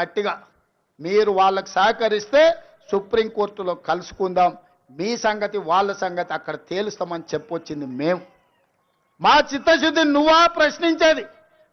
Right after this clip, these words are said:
పదేళ్ళు ఈ రాష్ట్రాన్ని దోసుకొని తెలంగాణను ఎడారిగా మార్చి ప్రాజెక్టులన్నిటిని పడావు పెట్టి ఈ రోజు నువ్వు ఫామ్ హౌస్లో పడుకున్న నువ్వు ఈ ప్రజా ప్రభుత్వాన్ని నిందిస్తావా? అందుకే మిత్రులారా,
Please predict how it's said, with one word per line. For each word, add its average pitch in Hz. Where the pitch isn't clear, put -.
పదేళ్ళు 320
ఈ 311
రాష్ట్రాన్ని 311
దోసుకొని 320
తెలంగాణను 311
ఎడారిగా 320
మార్చి 320
ప్రాజెక్టులన్నిటిని 320
పడావు 330
పెట్టి 330
ఈ 254
రోజు 302
నువ్వు 285
ఫామ్ 247
హౌస్లో 254
పడుకున్న 240
నువ్వు 311
ఈ 226
ప్రజా 214
ప్రభుత్వాన్ని 214
నిందిస్తావా? 175
అందుకే 294
మిత్రులారా, 302